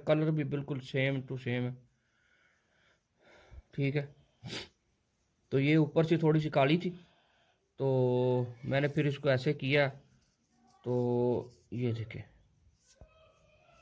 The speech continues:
ये पूरी जान इसमें चार जानें पड़ गई हैं,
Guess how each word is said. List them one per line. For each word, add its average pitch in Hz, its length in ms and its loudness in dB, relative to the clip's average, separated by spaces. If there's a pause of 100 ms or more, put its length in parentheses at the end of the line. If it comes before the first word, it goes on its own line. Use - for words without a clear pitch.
(1000)
ये 139 140 -2 (100)
पूरी 190 460 4
जान 143 380 2
इसमें 156 320 0 (600)
चार 180 340 6
जानें 139 320 2
पड़ 117 120 -2
गई 110 160 -8
हैं, 110 160 -10